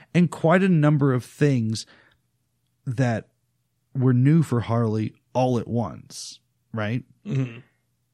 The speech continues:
Speaker 1: And so it was almost this groundbreaking bike,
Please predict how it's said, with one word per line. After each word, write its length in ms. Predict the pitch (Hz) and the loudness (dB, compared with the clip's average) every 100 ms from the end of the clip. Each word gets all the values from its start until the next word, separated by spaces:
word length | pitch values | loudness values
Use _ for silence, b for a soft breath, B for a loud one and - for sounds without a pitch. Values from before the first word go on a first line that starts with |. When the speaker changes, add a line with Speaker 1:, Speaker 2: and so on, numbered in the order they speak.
| _ _ _ _ - | _ _ _ _ 0
Speaker 1:
And 160 | 156 | 2
so 240 | - 170 151 | 2 2 4
it 100 | 180 | 4
was 180 | 151 - - | 2 0 -4
almost 720 | 139 196 190 160 131 123 - | 0 4 4 4 4 0 -2
this 160 | 113 - | -6 -2
groundbreaking 840 | 131 131 123 110 117 110 98 98 | 2 2 2 2 0 0 -4 -4
bike, 460 | 143 139 95 98 | -2 -2 -2 -6